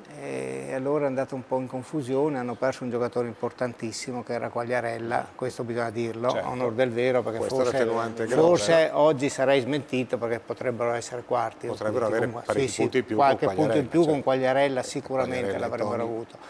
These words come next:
Speaker 1: Hanno quaranta milioni di
Speaker 2: Quarantuno, eh,
Speaker 1: euro
Speaker 2: certo.
Speaker 1: in, in, infortunati di centravanti, tra
Speaker 2: Eh.
Speaker 1: Toni, coso, Quagliarella,
Speaker 2: Sì,
Speaker 1: eh,
Speaker 2: sì.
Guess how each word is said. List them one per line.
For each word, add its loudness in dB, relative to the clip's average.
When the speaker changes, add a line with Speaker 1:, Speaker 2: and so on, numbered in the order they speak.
Speaker 1:
Hanno -2
quaranta 2
milioni -2
di 4
Speaker 2:
Quarantuno, 2
eh, 2
Speaker 1:
euro 4
Speaker 2:
certo. 0
Speaker 1:
in, -2
in, -10
infortunati -2
di -10
centravanti, -2
tra -4
Speaker 2:
Eh. -14
Speaker 1:
Toni, 0
coso, -2
Quagliarella, -2
Speaker 2:
Sì, -4
Speaker 1:
eh, -8
Speaker 2:
sì. -8